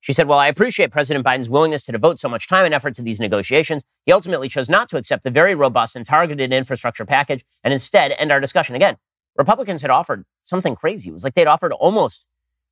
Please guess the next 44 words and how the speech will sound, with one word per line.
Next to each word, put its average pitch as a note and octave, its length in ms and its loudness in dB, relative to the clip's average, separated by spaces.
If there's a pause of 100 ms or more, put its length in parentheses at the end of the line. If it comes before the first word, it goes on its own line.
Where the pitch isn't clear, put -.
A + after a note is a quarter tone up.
I - 260 -2
believe D#3 280 0
it C3+ 40 -2
was A2 100 -8
half F3 260 0
a, A#2+ 100 -6 (200)
half D3 200 0
a A#2+ 60 -12
trillion E3+ 440 0
dollars D#3+ 460 -2 (280)
on C3+ 160 4
this A#2 180 -4
thing. D2+ 280 -8 (520)
And C3+ 80 0
apparently E3+ 340 2
that E3+ 180 4
wasn't B2 280 -6
enough F#2 220 -6
because A#2+ 180 -6
they C#3 80 2
wanted D3 320 2
to A#2+ 80 -10
speed E3+ 400 -4
through C3+ 400 0 (160)
a D#3+ 120 2
two C4 180 -2
trillion B2 400 0
dollar D#2+ 300 -4 (200)
quote-unquote C#3 440 0
infrastructure A#2 580 -6
package. F#2 360 -6 (160)
This D#3 160 0
led D#3 260 2
Mitch C#3 160 -4
McConnell D3+ 360 0
to D3 60 -10
declare C#3 260 2
the B2+ 180 -6
era F#3+ 180 6
of B2+ 140 -4
bipartisanship C3+ 680 -2
is A2+ 120 -6
over. E3+ 320 4 (240)
Now, C#3 280 0